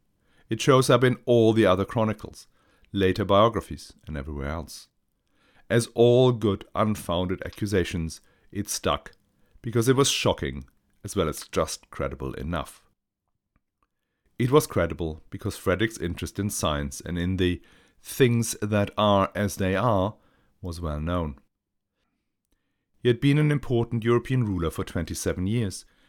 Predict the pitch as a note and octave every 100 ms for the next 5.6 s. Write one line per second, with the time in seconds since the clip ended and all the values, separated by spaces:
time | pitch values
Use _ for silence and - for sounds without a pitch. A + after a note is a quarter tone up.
0 | _ - C#3 - D3+ - D#3 D#3 - B2
1 | - A2+ G#2 G2+ G2+ G2+ G2+ G#2+ G#2+ A2
2 | E2+ - _ _ _ - G#2+ G2 G#2 G2
3 | G#2 G#2 G#2 G#2+ A2 G2 A2 A#2 F2 -
4 | - E2 - E2 D#2+ - - G2 F2+ E2
5 | D#2+ G#2+ A#2+ G#2 E2